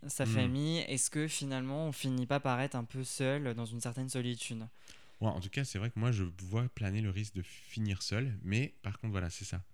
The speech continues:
Speaker 2: C'est là où la question était plus intéressante. C'est que, euh, je défendrais pas l'idée qu'il faille faire famille, c'est-à-dire, euh, une vision étroite de comment ne pas être seul. Enfin, clairement, il y a mille façons de pas finir seul,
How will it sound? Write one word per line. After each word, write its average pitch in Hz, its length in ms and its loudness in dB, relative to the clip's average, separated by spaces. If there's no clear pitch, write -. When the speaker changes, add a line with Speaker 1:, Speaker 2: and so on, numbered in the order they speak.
Speaker 2:
C'est - 140 -8
là 98 100 0
où 101 40 2
la 87 160 0
question 101 300 -6
était 92 220 -4
plus 104 120 -6
intéressante. 87 520 -8
C'est - 240 -8
que, 92 260 -2
euh, 87 720 -6
je 85 100 -10
défendrais 85 440 -4
pas 120 180 4
l'idée 104 280 4
qu'il - 140 -8
faille 82 280 -2
faire 85 220 -6
famille, 110 340 2
c'est-à-dire, 85 540 -4
euh, 80 440 -2
une 90 220 0
vision 87 400 0
étroite 120 460 0
de 92 180 0
comment 92 300 0
ne 92 80 2
pas 82 160 -2
être 101 80 -6
seul. 98 200 -2
Enfin, 85 340 -6
clairement, 90 320 -4
il 110 40 2
y 92 40 0
a 78 120 -2
mille 104 300 0
façons 107 340 -4
de 87 120 -4
pas 85 440 -2
finir 82 340 -6
seul, 131 320 -2